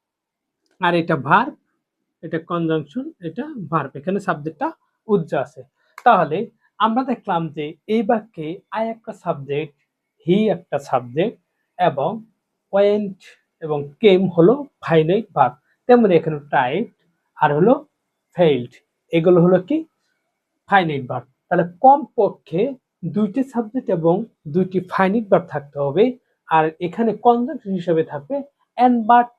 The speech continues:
or, yet, for ইত্যাদি। তাহলে আমরা এখানে or কনজাংশন পেয়ে গেছি, and কনজাংশন পেয়ে গেছি, এখানে or টা পেয়ে গেলাম, but টা পেয়ে গেলাম, and টা পেয়ে গেলাম। এগুলো দেখে আমরা কি বলবো? এটা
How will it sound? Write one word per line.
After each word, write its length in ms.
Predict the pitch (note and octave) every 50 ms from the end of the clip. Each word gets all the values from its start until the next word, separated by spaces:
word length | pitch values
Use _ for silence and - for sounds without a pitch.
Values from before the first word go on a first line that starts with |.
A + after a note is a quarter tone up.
| _ _ _ -
or, 240 | F3+ D#3+ D3+ D3+ D#3+ A#3 - _ -
yet, 260 | E3 D3+ D#3 D#3+ - _ _ _ _ _
for 300 | - F3 D3 D#3 F#3 A#3+ - _ _ _ _ _ _ _ _ -
ইত্যাদি। 520 | A#3 A3 F3 - - D#3 C3 C3+ F3 A3+ A#3+ - _ _ _ _ _ _ _ _ _ _ -
তাহলে 240 | A3 G#3+ A#3 C4
আমরা 240 | C4 A3+ F#3 E3+ F3+
এখানে 260 | E3+ F3 F3+ F3 F3+
or 280 | F3 - G#3 A#3+ C4 C#4+
কনজাংশন 480 | - A#3+ G#3+ F#3+ F3 F#3 F3+ F3 - _ -
পেয়ে 160 | E3+ E3 D#3
গেছি, 420 | D3 D3+ C#3 - G3+ A#3 B3+ C4+ _ _ _ _ _ _ -
and 320 | F#3+ G#3 A3+ A#3+ B3+ A#3+ -
কনজাংশন 600 | A#3 G#3 F#3+ F3 E3 E3+ - - - D#3+ D#3 C#3
পেয়ে 200 | D3 C#3+ C#3 C3
গেছি, 240 | C#3 C#3+ C#3+ G3+
এখানে 260 | F3+ D#3+ - D#3 E3 F3
or 340 | F3 - F#3 G3+ G3+ F#3+
টা 160 | F#3 - D#3+ C#3
পেয়ে 200 | - C#3+ C#3 C3+
গেলাম, 360 | C3 C3 C3+ D#3 G#3 B3 B3 _ _ _ _ - - _ _ _ -
but 220 | C3+ D#3+ F#3+ G#3 G#3+ - _
টা 100 | - C#3+
পেয়ে 240 | C3+ - C3+ C3 C3
গেলাম, 340 | C3+ C#3+ E3 G#3+ C4 D#4+ - _ _
and 260 | - F3 E3 C#3+ C#3+ C#3+
টা 100 | C#3 B2
পেয়ে 140 | C3 B2
গেলাম। 320 | A#2 - F3 A3 C4+ C4+ - _ _ _ _ _ -
এগুলো 260 | F3 D#3+ E3+ F3+ F3
দেখে 300 | D#3+ D#3+ F3+ F3 F3 E3
আমরা 200 | D#3+ E3 D#3 F3
কি 180 | E3 - - F#3
বলবো? 280 | E3+ F#3 F#3 F#3 E3+ F#3+
এটা 300 | F#3 F#3+ D4 - G4+